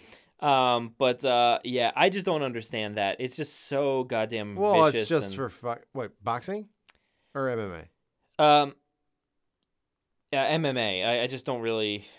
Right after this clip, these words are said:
Speaker 2: Oh, yeah, no, I, I don't. Sp-, oh, oh, wait, that doesn't make any sense. August twenty-fifth. It's not. That was two thousand eighteen. Um, I, I don't, I don't, like, s-, I don't follow it. I don't really. November ninth.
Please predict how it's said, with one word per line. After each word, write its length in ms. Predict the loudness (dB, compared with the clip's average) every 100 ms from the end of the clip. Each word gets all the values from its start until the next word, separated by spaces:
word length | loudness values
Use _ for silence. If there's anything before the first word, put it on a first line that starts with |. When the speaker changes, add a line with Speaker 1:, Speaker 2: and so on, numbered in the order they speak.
| _ _ -8
Speaker 2:
Oh, 240 | -6 -6 -10 -8
yeah, 200 | -4 -2
no, 120 | 0 0
I, 360 | 2 4 4
I 20 |
don't. 160 | 4 2
Sp-, 160 | -2 -4
oh, 220 | -4 -4 _
oh, 140 | -20 _
wait, 240 | -14 -14 -10
that 80 | -12
doesn't 160 | -10
make 80 | -12
any 40 | -14
sense. 220 | -16 -14
August 260 | -14 -14 -14
twenty-fifth. 460 | -12 -12 -12 -14 -16
It's 300 | -20 -20 -16
not. 200 | -16 -16 _ _ _ _ _ _ _ -18
That 80 | -18
was 100 | -18
two 140 | -16
thousand 240 | -16 -16
eighteen. 340 | -20 -20 -20 -20 _ _ _ _ _
Um, 440 | -10 -6 -6 -8 -14 _ _ _ _ _ _ _ _ _ _ _ _ _ _ _ _ _ _ _ _ _ -4
I, 140 | -2 2
I 140 | 4 6
don't, 160 | 6
I 80 | 4
don't, 200 | 4 2
like, 120 | 0
s-, 100 | -2 -4
I 60 | -4
don't 160 | -4
follow 380 | 0 4 4 4
it. 100 | 2
I 40 | 0
don't 240 | -2 -4
really. 420 | -2 0 0 -4 -8
November 440 | -10 -8 -6 -6
ninth. 440 | -6 -8 -10 -16